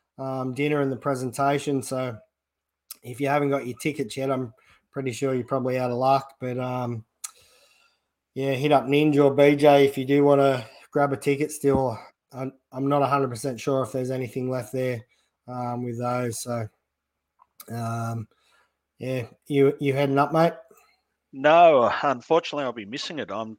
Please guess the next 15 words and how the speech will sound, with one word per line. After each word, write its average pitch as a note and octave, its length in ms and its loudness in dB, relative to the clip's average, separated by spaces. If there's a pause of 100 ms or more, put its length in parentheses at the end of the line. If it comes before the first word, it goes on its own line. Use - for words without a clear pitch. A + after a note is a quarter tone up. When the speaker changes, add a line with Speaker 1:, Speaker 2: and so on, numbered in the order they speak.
Speaker 2:
driving B2 320 0
to A2+ 80 -6
the G#2 80 -12
Gold B2 320 -6
Coast - 460 -6 (440)
about G2 280 -8
six - 240 -12
o'clock - 320 -6
on A2 180 -10
the G#2 60 -16
Sunday A2 340 -8
morning. G#2+ 480 -6
So, G2 420 -6 (600)
um, F#2+ 720 -6 (440)
yeah, G#2 320 -4